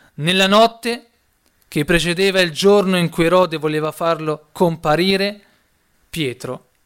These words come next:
stava dormendo in mezzo a, a due soldati, eccetera." Fa riflettere, vero, come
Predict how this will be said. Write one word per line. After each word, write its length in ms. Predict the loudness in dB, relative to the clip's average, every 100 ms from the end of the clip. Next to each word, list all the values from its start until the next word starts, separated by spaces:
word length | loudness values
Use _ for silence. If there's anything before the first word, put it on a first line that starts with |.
| _ _
stava 600 | -10 -4 -2 -2 -6 -8 _ _ _ _ _
dormendo 720 | -10 -4 -4 -6 -12 -12 -12 -14 _ _ _ _
in 140 | -6
mezzo 580 | -4 -6 -6 -6 -6 -8 -20 -20 -6
a, 440 | -2 0 0 -4 -6
a 80 |
due 160 | -6 -2
soldati, 640 | -2 -4 -8 -10 -10 -16 -14
eccetera." 480 | -12 -12 -14 -18 -20 _ _ _ _ _ _ _ _ _ _
Fa 180 | -4
riflettere, 600 | -2 -2 -2 -4 -6 -10
vero, 380 | -4 -2 -2 -6 _ _ _ -4
come 560 | 0 2 2 0 -6